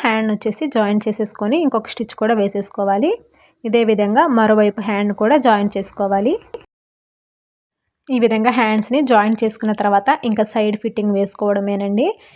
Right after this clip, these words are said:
ఈ సైడ్ ఫిట్టింగ్ వేసుకునేటప్పుడు మనం ఇలా మొత్తాన్ని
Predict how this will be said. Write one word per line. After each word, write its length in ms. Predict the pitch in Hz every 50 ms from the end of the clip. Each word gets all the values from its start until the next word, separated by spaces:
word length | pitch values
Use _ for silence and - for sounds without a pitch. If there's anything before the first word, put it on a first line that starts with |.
| _ _ -
ఈ 60 | 247 240
సైడ్ 280 | 220 - 220 208 214 240
ఫిట్టింగ్ 360 | 240 247 220 247 233 226 208 202
వేసుకునేటప్పుడు 840 | 208 208 - - - 220 214 208 202 196 208 202 202 - 214 285 370 453 440 -
మనం 220 | 226 214 214 220 247 254
ఇలా 280 | 220 202 202 214 233 285 339 - - 233 220
మొత్తాన్ని 540 | 208 202 - - 226 220 214 214 220 240